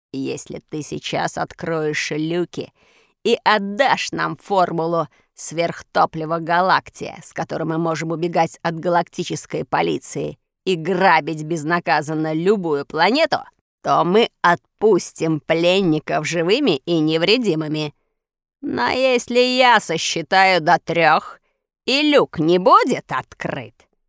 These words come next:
я отрежу уши профессору. Клянусь тебе. Раз,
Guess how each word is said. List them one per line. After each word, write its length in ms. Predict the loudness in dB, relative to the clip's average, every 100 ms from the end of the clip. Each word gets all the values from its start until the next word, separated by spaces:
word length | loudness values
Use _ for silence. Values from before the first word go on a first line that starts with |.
| _ _ _ -4
я 400 | 2 6 6 6
отрежу 840 | 2 2 0 2 4 4 4 0 0 0
уши 480 | 2 4 4 2 -2
профессору. 1000 | 0 0 0 -2 -2 -2 -6 -6 -6 -6 -12 _ _ _ _ -4
Клянусь 640 | 2 4 4 4 2 0 -6
тебе. 380 | -4 0 0 -2 -12 _ _ _ _ -10
Раз, 960 | -2 4 6 8 8 6 2 -6 -16